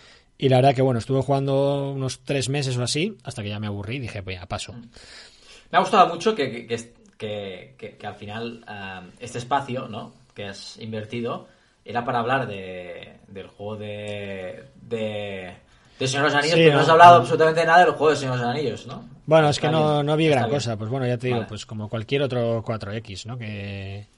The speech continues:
Speaker 2: Vale. Yo de cuatro X
Speaker 1: Eh.
Speaker 2: jugué uno que me gustó mucho, muchísimo, ¿vale? Que es de Gameloft.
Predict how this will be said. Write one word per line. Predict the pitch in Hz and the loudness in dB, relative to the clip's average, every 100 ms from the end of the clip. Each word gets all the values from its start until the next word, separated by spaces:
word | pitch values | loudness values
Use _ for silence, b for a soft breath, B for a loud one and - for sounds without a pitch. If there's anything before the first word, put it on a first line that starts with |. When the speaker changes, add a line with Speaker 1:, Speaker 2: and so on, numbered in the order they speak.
| _ _ | _ _
Speaker 2:
Vale. | 98 92 - B - | -16 -16 -18 B 0
Yo | 175 | 2
de | |
cuatro | 208 190 190 | 4 4 2
X | 214 - | -2 -4
Speaker 1:
Eh. | |
Speaker 2:
jugué | 165 165 175 | 0 4 6
uno | 175 180 226 - _ _ _ _ _ _ _ _ _ | 4 0 -4 -10 _ _ _ _ _ _ _ _ _
que | - 120 | -4 -2
me | |
gustó | 120 117 135 | -2 -2 -2
mucho, | 139 - - - _ _ _ _ _ _ _ _ _ _ | -4 -6 -12 -18 _ _ _ _ _ _ _ _ _ _
muchísimo, | - 113 131 139 156 226 - | -16 -10 -8 -8 -12 -16 -10
¿vale? | 110 156 - | -8 -8 -8
Que | 113 | -6
es | 110 | -4
de | 120 | -2
Gameloft. | 147 139 139 - | -2 -2 -4 -6